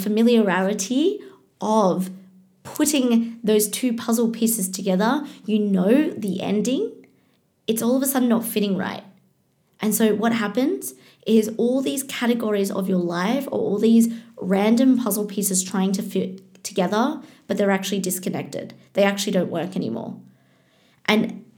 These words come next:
how I want you to see this as your life is that you go around and you repeat the same cycle. You try to put these jigsaw puzzle pieces together when you know it's a clear, obvious, not fit,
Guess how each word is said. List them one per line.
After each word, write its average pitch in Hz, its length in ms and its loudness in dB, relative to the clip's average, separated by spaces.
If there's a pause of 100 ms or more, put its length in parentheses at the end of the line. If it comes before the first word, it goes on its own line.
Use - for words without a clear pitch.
(160)
how 226 300 2
I 247 100 4
want 233 180 4
you 220 80 2
to 226 120 -4
see 196 180 0
this 208 180 2
as 190 120 -2
your 190 100 0
life 214 220 0
is 185 100 0
that 185 160 -2
you 185 160 -4
go 202 300 4
around 202 440 2
and 190 120 2
you 185 60 4
repeat 208 300 2
the 208 60 -2
same 185 220 0
cycle. 220 360 2
You 185 140 0
try 208 260 0
to 208 60 0
put 226 120 0
these 185 340 0
jigsaw 220 440 -2
puzzle 220 300 0
pieces 185 340 0
together 165 460 -4 (280)
when 226 140 6
you 220 100 8
know 233 520 8
it's 190 220 0
a - 100 -6
clear, 254 500 0
obvious, 214 560 2 (600)
not 226 340 4
fit, - 480 0